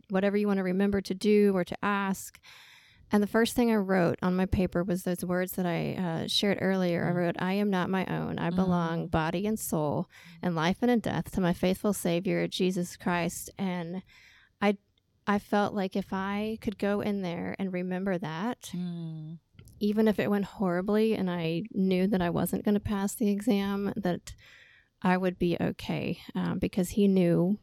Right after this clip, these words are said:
Speaker 1: what path he was gonna take me on. Um, and that brought so much comfort to me.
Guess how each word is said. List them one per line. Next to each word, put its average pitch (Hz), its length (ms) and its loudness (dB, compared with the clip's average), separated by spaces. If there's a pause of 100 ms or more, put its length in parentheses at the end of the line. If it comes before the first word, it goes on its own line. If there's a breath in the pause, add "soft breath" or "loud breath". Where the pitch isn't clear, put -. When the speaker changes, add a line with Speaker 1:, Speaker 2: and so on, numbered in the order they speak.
(280)
Speaker 1:
what 185 300 2
path 165 340 2
he 180 140 0
was 170 160 0
gonna 180 180 2
take - 220 -4
me 175 220 2
on. - 480 0 (800 loud breath)
Um, 170 300 -2
and 196 160 2
that 196 160 4
brought 208 160 6
so 208 220 2
much 196 240 2
comfort - 380 -6
to - 120 -8
me. 160 380 -4